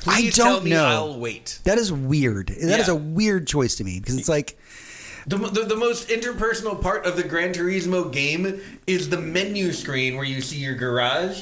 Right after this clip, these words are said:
Speaker 1: Yeah.
Speaker 2: and the little French cafe and all your cars and
Speaker 1: Yeah.
Speaker 2: the next race you're gonna go to.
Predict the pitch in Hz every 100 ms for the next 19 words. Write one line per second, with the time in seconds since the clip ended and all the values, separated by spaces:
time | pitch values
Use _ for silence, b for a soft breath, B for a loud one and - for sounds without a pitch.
0 | - 165 156 127 165 156 151 165 160 160
1 | 156 - 165 143 190 190 143 131 131 B
2 | B - 131 131 113 110 175 175 170 170
3 | 160 160 151 151 151 127 - 202 190 -
4 | 135 123 113 110 104 110 98